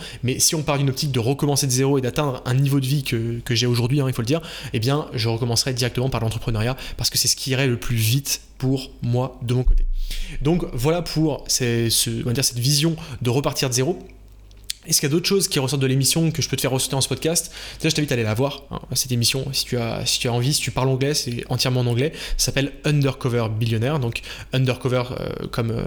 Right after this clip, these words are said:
voilà, comme, euh, ouais, ça pourrait être en français, ça pourrait s'appeler, je sais pas, Milliardaire Incognito, un truc comme ça.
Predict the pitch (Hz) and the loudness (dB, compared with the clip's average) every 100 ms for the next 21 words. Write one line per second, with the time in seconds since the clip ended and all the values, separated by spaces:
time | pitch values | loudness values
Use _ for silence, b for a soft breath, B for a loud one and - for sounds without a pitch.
0 | - - 110 - 117 113 - 117 - 120 | -2 0 0 -2 -2 -4 -4 -2 -2 0
1 | 117 110 123 - 123 127 135 - - - | -2 -2 -6 -2 0 0 -4 -8 -8 -4
2 | 120 120 107 127 117 117 120 131 120 123 | -2 -2 0 -2 0 -2 0 0 0 0
3 | 123 123 120 143 127 120 127 | 0 0 0 0 0 0 -2